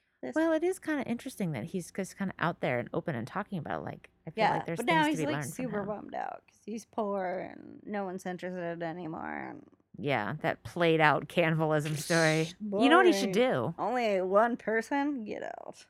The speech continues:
Speaker 2: Seriously, I mean, if he really wanted the fame back, all he's gotta do is do it again.
Speaker 1: Well, and he says that he wants to.
Speaker 2: Right.
Speaker 1: So
Speaker 2: That would take care of many problems 'cause he would get to eat a person, and then he would probably go to jail, and then he'd have a place to sleep,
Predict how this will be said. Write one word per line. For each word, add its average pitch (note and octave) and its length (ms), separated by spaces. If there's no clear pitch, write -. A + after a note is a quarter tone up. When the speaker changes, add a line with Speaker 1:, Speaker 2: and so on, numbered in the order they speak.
Speaker 2:
Seriously, - 440
I - 40
mean, G3 220
if F3+ 120
he G3+ 80
really F3+ 300
wanted E3 300
the D#3 80
fame D#3+ 260
back, D#4 220
all F#3+ 60
he's F#3 180
gotta D#3 240
do F#3+ 140
is D#3+ 100
do D3 140
it C3 60
again. B2+ 340
Speaker 1:
Well, D#4 160
and C#4+ 160
he D4 100
says F#4+ 240
that E4+ 140
he A#3 60
wants G3+ 420
to. - 240
Speaker 2:
Right. - 260
Speaker 1:
So - 120
Speaker 2:
That G#3+ 80
would C4 120
take B3 140
care G3+ 140
of E3+ 60
many D#3 200
problems C#3+ 520
'cause E3 240
he E3 160
would C#3+ 260
get G#3 140
to - 80
eat F3+ 160
a - 20
person, D#3+ 440
and E3+ 120
then E3 120
he F3 80
would E3 140
probably A#3 380
go E3 100
to C#3 100
jail, E3+ 520
and F3 140
then E3 80
he'd F3 120
have F3+ 140
a F3+ 60
place F3+ 240
to C#3+ 80
sleep, G3 420